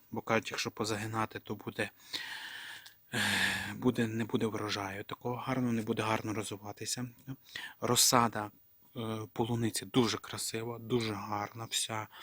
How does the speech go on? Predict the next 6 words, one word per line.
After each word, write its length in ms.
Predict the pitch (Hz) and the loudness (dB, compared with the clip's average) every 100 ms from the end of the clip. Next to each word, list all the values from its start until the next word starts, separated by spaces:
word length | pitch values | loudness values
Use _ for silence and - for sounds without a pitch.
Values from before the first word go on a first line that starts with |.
| - - - - - | -16 -16 -16 -14 -2
гарна. 500 | 107 107 107 113 127 _ _ _ _ _ _ _ _ _ _ - - - | 2 2 2 -6 -8 _ _ _ _ _ _ _ _ _ _ -20 -20 -8
Нема 200 | 117 113 | 0 2
ні 140 | 110 | 2
поганої, 600 | 107 110 101 101 104 107 | 2 0 0 -2 -2 -2
ні 140 | 107 107 | -4 -6
по-, 200 | - | -8